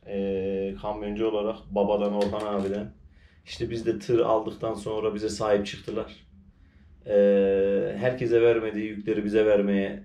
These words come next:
özen gösterdiler. Riskli yüklerde, riskli kilolarda bizi idare ettiler. Sonsuz güven oldu. Allah razı olsun onlardan. Şimdiden anca teşekkür etme fırsatı bulabiliyorum Burhan'a,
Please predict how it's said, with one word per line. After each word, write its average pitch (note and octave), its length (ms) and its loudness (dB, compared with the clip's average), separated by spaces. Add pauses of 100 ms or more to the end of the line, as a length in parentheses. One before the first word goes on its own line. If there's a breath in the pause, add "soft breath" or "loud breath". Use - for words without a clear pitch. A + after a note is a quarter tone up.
(100)
özen G#2 380 -2
gösterdiler. G2+ 880 -2 (460 soft breath)
Riskli G2+ 400 -6
yüklerde, G#2 560 2
riskli G#2 400 -6
kilolarda G#2 680 0
bizi A2 380 -6 (840)
idare G2 380 2
ettiler. F#2+ 360 -2
Sonsuz F#2+ 520 -6
güven F#2 300 -2
oldu. F2+ 440 -6 (720 soft breath)
Allah G#2 360 0
razı G2 260 2
olsun F#2 280 -4
onlardan. F2 380 -6
Şimdiden G2+ 360 -2
anca G#2 260 -2
teşekkür G2 440 -4
etme F2 240 -4
fırsatı - 400 -14
bulabiliyorum F2 680 -4
Burhan'a, F#2+ 440 -4